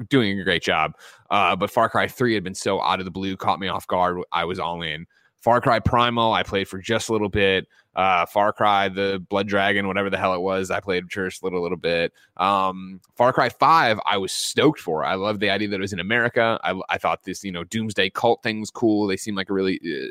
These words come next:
rad thing. And I got in there, and that was a game that just,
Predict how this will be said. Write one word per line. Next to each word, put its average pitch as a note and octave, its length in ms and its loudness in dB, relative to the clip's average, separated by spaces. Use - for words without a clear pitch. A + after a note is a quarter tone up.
rad G2+ 300 2
thing. B2 280 2
And A#2 120 0
I B2 120 2
got A2 180 2
in C3+ 140 2
there, F#2+ 280 0
and F#2+ 300 -6
that A#2+ 200 2
was C#3+ 140 2
a D#3 60 4
game A#2 340 0
that A2 120 -2
just, A2 280 -4